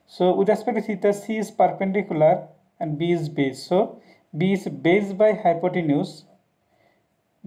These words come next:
Base by hypotenuse. B C is hypotenuse. It's called cos theta. So B equal to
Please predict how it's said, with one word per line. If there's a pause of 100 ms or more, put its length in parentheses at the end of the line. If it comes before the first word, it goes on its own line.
Base
by (840)
hypotenuse. (1300)
B
C
is
hypotenuse. (640)
It's
called
cos
theta. (640)
So
B
equal
to